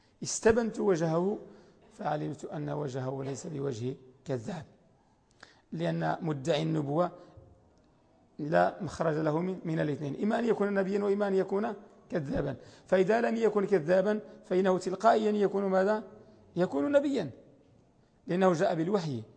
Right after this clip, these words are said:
جاء بخبر السماء، جاء بأمور ربما لا يصدقها العقل، إذا كان ذلك العقل يعني لم تخالط بشاشته الإيمان لا يستطيع أن يصدق مثل تلك الأمور، كما وقع لبعض المشركين عندما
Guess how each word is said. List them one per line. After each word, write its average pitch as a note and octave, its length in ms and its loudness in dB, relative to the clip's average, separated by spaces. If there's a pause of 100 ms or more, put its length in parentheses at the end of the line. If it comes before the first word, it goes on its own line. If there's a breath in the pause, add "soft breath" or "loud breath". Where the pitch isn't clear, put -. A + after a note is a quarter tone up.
(540 soft breath)
جاء F#3+ 180 4
بخبر F#3 340 2
السماء، F#3+ 460 0 (720 soft breath)
جاء G#3 220 2
بأمور G#3 640 4 (720)
ربما A#3+ 300 4
لا A3+ 100 2
يصدقها F#3+ 500 0
العقل، D#3 360 2 (240)
إذا E3 160 -2
كان D#3+ 200 -4
ذلك D#3 340 -2
العقل D3+ 440 -4 (420 loud breath)
يعني D3+ 160 -4
لم D3+ 180 -4
تخالط D3+ 500 -4
بشاشته C#3 540 -8
الإيمان G#3 400 -4 (420 loud breath)
لا A3 60 2
يستطيع F#3 460 -2
أن F#3+ 80 -6
يصدق F3 400 -10
مثل E3+ 240 -10
تلك D#3 240 -14
الأمور، D#3 400 -8 (380 loud breath)
كما D#3+ 180 -4
وقع D3+ 300 -4
لبعض D3 300 -4 (600 soft breath)
المشركين C#3+ 920 -6 (200)
عندما D3+ 440 -4